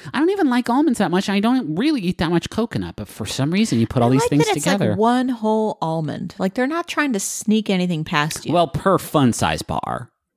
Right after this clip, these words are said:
Speaker 2: Well, yeah.
Speaker 1: There's, there is. I do like the way that they are nestled into the coconuts, as if you are at, like, a wake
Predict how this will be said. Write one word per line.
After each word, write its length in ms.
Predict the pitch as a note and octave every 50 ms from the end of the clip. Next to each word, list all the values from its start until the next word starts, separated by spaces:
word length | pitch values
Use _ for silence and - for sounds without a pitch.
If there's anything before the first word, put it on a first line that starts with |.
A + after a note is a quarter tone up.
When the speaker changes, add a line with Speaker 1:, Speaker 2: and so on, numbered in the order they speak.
| _ _
Speaker 2:
Well, 160 | G3 F#3+ D#3
yeah. 100 | C#3+ C#3 - - - _ _ _ _ _
Speaker 1:
There's, 260 | - C3 A#2+ A2 - -
there 220 | C3 A#2+ A2+ G#2+
is. 320 | G#2 G#2 G#2 G2+ - - -
I 220 | F2 G#2 C3+ C#3+
do 200 | C3 - E3 F#3+
like 200 | F#3 F3+ E3 -
the 80 | E3+ D#3
way 160 | C#3+ C#3+ C3+
that 100 | B2+ -
they 140 | - B2+ B2
are 100 | B2 A#2
nestled 400 | A#2 B2 A#2+ - - A#2 A2 G2+ -
into 200 | A#2 A#2+ - -
the 100 | - -
coconuts, 520 | - - G#2+ - - G#2+ G2 F#2+ - -
as 200 | - A2+ G#2 G2+
if 200 | A2+ G#2+ - -
you 100 | A2+ A2
are 160 | G2 F#2+ - -
at, 180 | G#2+ G2 G2 - -
like, 180 | G#2 G2+ - - - _
a 120 | A2 G#2
wake 480 | F#2+ F#2+ G2+ G2+ G2 F#2+ F2+ - -